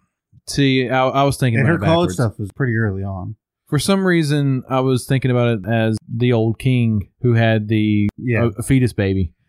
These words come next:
Speaker 1: I was thinking that Roach was
Speaker 2: No,
Speaker 1: as
Speaker 2: it's the other way.
Speaker 1: old
Speaker 2: No, no,
Speaker 1: as when they were kids. Yeah, it's the other way. I'm sorry. They ride on down the road,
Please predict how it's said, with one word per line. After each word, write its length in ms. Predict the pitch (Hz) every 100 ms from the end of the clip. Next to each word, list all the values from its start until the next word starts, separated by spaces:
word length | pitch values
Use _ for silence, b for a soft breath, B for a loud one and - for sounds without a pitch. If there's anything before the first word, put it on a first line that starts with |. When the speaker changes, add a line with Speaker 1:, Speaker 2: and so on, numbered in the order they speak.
| _ _ _ _ -
Speaker 1:
I 120 | 117
was 100 | 127
thinking 320 | - 143 139 127
that 140 | 120
Roach 420 | 113 117 123 117
was 220 | 120 117 107
Speaker 2:
No, 60 |
Speaker 1:
as 80 | 104
Speaker 2:
it's 120 | 101
the 60 | 101
other 60 | 110
way. 80 | 113
Speaker 1:
old 260 | 110 107 - -
Speaker 2:
No, 120 | 104
no, 60 | 107
Speaker 1:
as 500 | 107 107 101 - - -
when 180 | 117 107
they 100 | 107
were 100 | 101
kids. 520 | 92 107 101 90 - _ -
Yeah, 140 | 131 127
it's 100 | -
the 120 | 135
other 120 | 113
way. 180 | 107 98
I'm 120 | 107
sorry. 380 | 110 92 90 90 - _ _ _ -
They 120 | 151
ride 220 | 160 185
on 100 | 202
down 160 | 170 156
the 80 |
road, 360 | 131 107 101 98